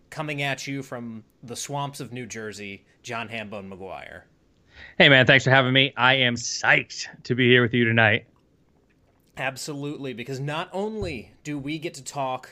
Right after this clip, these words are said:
Speaker 1: about our mutual love of R P Gs, but we get to talk about another thing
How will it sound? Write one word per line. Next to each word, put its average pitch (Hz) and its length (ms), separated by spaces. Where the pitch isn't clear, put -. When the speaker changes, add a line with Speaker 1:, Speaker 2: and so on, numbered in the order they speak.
Speaker 1:
about 117 600
our 120 180
mutual 120 480
love 110 220
of 104 120
R 104 180
P 101 200
Gs, 143 340
but 151 140
we 160 80
get 147 140
to 135 80
talk 160 260
about 151 180
another 170 320
thing 131 420